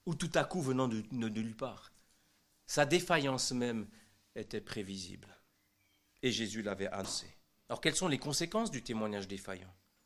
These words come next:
Bien, une des pré-, une, une première conséquence, c'est que Pierre a perdu tout crédit envers les personnes à qui il s'est adressé. C'est un menteur, puisqu'il vient dire, « Je le connais pas. » Une deuxième conséquence, plus grave encore,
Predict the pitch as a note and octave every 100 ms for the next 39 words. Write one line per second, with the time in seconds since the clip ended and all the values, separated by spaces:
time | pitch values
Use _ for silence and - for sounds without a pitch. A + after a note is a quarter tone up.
0 | _ - - _ _ _ C3+ F#3+ G#3 G#3+
1 | A3 G#3 G3 G3 F#3+ F#3+ G3 F#3+ - F3+
2 | F3 F3 A#3 - F3+ E3+ - A#3 G3+ F3
3 | F#3 F3+ G#3 - - - C#4+ C#4+ - G#3
4 | D#3+ G3+ A#3+ - - E3 F3 E3+ E3 F3
5 | - G#3 C#3+ A3 G#3+ - F#3+ D#3+ F3+ -
6 | F3+ B2 - - - - D3+ D#3+ A3 C4+
7 | C4 - - _ _ _ _ _ _ _
8 | _ _ _ _ _ _ - G3 - F#3+
9 | F#3+ F3+ F3+ F3 - D#3 C#3+ B2 A2+ -
10 | - _ - - _ _ _ _ _ _
11 | - F#3 G3 F#3+ F3+ F3 D#3+ D3 G3+ E3
12 | - - E3+ D3 C#3+ C3+ C3+ A3+ B3+